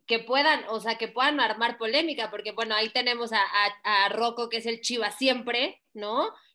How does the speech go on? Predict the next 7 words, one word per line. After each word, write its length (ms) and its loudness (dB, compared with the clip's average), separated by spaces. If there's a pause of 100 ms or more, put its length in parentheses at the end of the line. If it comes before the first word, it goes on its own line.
Que 520 2
es 140 -8
súper 300 -6
conocido 600 -2
por, 320 -8
por, 600 -4 (300)
pues, 140 -4